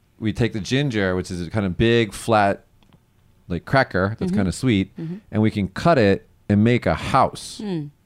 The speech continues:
Speaker 1: like a little house out of it. And that's, uh, you use frosting as glue.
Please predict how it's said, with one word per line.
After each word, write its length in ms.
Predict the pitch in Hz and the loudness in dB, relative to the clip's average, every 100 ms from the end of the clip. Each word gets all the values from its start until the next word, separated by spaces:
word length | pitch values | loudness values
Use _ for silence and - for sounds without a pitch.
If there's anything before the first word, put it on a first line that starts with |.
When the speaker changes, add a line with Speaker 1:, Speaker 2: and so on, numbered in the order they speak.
| _ _ | _ _
Speaker 1:
like 120 | 101 101 | -6 -2
a 40 | |
little 200 | 107 123 | 2 2
house 340 | 120 117 113 | 4 2 2
out 160 | 101 85 | 2 0
of 80 | 82 | 0
it. 160 | 85 - | -2 -2
And 140 | 104 | 0
that's, 420 | 117 127 - - - _ _ _ _ - | 2 2 -2 -10 -20 _ _ _ _ 0
uh, 580 | 98 95 92 90 90 - | 4 6 6 6 4 0
you 260 | 90 110 | -2 2
use 320 | 120 113 104 - | 4 4 2 0
frosting 1120 | - - 135 151 135 - 107 87 82 87 92 | -8 0 4 4 2 -4 -2 0 0 -2 -4
as 280 | 92 95 78 | 0 0 0
glue. 420 | 78 113 113 78 | 0 4 4 2